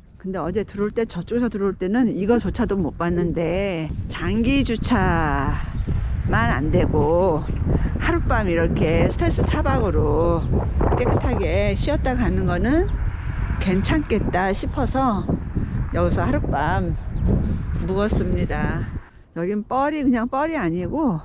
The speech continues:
모래 흙이야. 계단이 있어서 내려가게도 생겼네. 근데 저는 저쪽에, 전망대 있는 저쪽으로 가보고 싶어서 그리로 가려고요. 어?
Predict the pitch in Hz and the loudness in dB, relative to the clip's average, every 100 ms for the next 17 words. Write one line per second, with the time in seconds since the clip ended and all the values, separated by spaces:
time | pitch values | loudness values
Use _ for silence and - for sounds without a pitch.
0 | - - - - - 170 214 262 214 165 | -12 -20 -18 -20 -8 2 4 6 4 2
1 | 143 143 - - - 311 254 214 170 - | 0 -4 -8 -20 -8 -4 0 0 0 -4
2 | - - - - - - 196 226 220 214 | -12 -14 -12 -12 -12 -4 0 2 4 2
3 | 233 208 175 156 185 175 175 175 233 240 | 0 0 2 2 2 2 0 0 2 2
4 | 220 185 190 - - - - - - - | 2 0 0 -2 -4 -4 -6 -4 -2 -2
5 | - - - - - 208 180 196 220 196 | -2 -4 -4 -2 -2 0 -2 0 0 0
6 | 143 - - - - - - - - 202 | -2 0 -2 -2 -4 -6 -6 -6 -2 -2
7 | 233 202 156 156 - - - - - 190 | 0 0 2 0 -2 -10 -10 -8 0 2
8 | 226 247 220 190 185 190 165 - 196 180 | 4 2 2 0 -2 -4 -4 -2 0 0
9 | 170 139 160 175 175 - 180 160 143 151 | -2 -2 -2 -2 -4 -6 -8 -4 -2 0
10 | 175 143 - - - - - - 214 190 | 0 -2 -6 -14 -12 -12 -8 0 0 0
11 | 180 170 175 165 160 202 571 | -2 -2 -2 0 0 0 -2